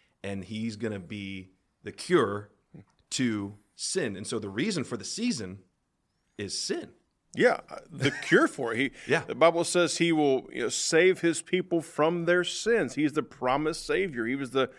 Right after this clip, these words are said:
Speaker 2: the Redeemer, the Deliverer.
Speaker 1: Yeah.
Speaker 2: Uh, but all that comes in the context of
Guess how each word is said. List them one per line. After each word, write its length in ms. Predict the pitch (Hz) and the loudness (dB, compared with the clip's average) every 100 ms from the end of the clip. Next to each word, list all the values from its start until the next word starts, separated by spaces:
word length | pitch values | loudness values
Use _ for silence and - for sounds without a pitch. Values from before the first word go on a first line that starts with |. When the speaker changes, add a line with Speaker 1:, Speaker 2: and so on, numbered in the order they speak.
| - _ - | -20 _ 0
Speaker 2:
the 100 | 147 | 4
Redeemer, 760 | 170 135 135 175 196 131 107 | 4 4 6 6 6 2 -2
the 160 | 107 127 | -2 0
Deliverer. 880 | 156 156 165 202 175 127 95 - - | 0 2 2 2 0 -4 -4 -6 -8
Speaker 1:
Yeah. 220 | 101 95 - _ | -6 -8 -10 _
Speaker 2:
Uh, 420 | - 120 120 120 117 - _ _ 123 117 _ | 0 2 4 2 -2 -10 _ _ -18 -18 _
but 320 | 135 156 156 - _ - | 2 4 4 0 _ 4
all 240 | 151 233 | 6 8
that 260 | 247 202 - | 6 2 0
comes 300 | 196 170 147 | 0 0 0
in 80 | 139 | -2
the 100 | 135 | -4
context 840 | - 139 214 - 135 131 - - | 0 0 0 -2 0 0 0 0
of 380 | 127 123 113 | 4 4 2